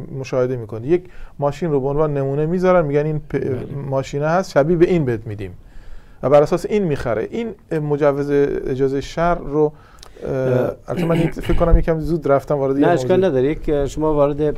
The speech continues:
Speaker 2: ارکان یک معامله شدید.
Speaker 1: بله.
Speaker 2: یک بیع و شرای حقیقی چه ارکانی رو داره که،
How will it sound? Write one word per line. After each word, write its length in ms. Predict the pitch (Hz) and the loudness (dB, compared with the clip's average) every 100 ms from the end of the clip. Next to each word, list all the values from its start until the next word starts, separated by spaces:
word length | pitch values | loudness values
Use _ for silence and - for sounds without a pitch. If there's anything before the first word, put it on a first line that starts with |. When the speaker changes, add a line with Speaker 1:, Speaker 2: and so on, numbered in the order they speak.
| 135 | -6
Speaker 2:
ارکان 560 | 127 135 127 107 139 147 | -6 -4 -6 -4 -2 -2
یک 180 | 139 | -2
معامله 400 | 127 123 113 120 | -2 -2 -2 -4
شدید. 320 | 123 104 - 113 | -4 -6 -6 -2
Speaker 1:
بله. 180 | 120 113 - - - - | -2 -2 -4 -4 -10 -4
Speaker 2:
یک 160 | 151 | -4
بیع 260 | 139 139 143 | 2 2 2
و 40 | |
شرای 300 | 117 127 123 | -2 -2 0
حقیقی 360 | 120 123 120 147 | -2 -6 -8 -8
چه 160 | - 131 | -4 -4
ارکانی 440 | 110 - 123 104 | -4 -4 -4 -4
رو 100 | 98 | -8
داره 240 | 98 98 | -8 -10
که، 240 | 104 127 | -8 -6